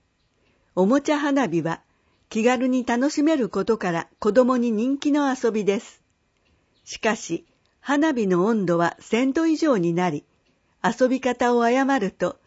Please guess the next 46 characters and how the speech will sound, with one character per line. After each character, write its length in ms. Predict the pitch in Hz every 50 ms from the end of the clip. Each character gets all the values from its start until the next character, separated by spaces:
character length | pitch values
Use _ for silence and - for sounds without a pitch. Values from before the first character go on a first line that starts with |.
| _ _ _ _ _
火 160 | - 196 190
災 360 | - - 233 220 226 226 214
や 180 | 214 208 196 - - -
火 160 | 180 190 185
傷 240 | - 285 262 294 294
の 140 | 294 302
事 140 | 277 294 294
故 120 | 285 294 226
に 140 | 180 170
つ 120 | - - 185
な 140 | 190 202 202
が 140 | 208 208
り 140 | 196 196 190
ま 180 | 185 180 180 180
す。 200 | - - _ _ _ _ _ _ _ _ _ _ _ _ _ _ _ _ _ _ _ _ 185
安 160 | 196 233 247 240
全 260 | 233 262 254 247 233
に 140 | 240 240 226 -
楽 240 | 233 233 254 285 302
し 100 | - 311
む 140 | 285 247
た 180 | 190 - 190 180
め 140 | 185 190 185
に 200 | 165 170 - - _ _ _ _ _
次 280 | - - 202 196 285 302
の 140 | 320 294
点 320 | 208 - 202 202 208 208 214
を 80 | 220
守 320 | 190 185 175 175 208 214 214
り 60 | 226
ま 140 | 220 220 233
し 200 | - - 208 196
ょ 60 | 170
う。 100 | - - _ _ _ _ _ _ _ _ _ _ _ _ _ _ _ _ _ _ _ _ _ _ _ _ _ _
花 340 | - 262 294 277 311 311
火 180 | 269 262 220 190
を 100 | 180 175
安 220 | 180 196 247 262 262
全 260 | 294 294 285 269 262
に 120 | 262 269
遊 280 | 247 214 - - 247 240
ぶ 140 | 220 240 233
ポ 160 | - 190 196
イ 120 | 196 202
ン 140 | 202 190 180
ト。 320 | - _ - 160 - -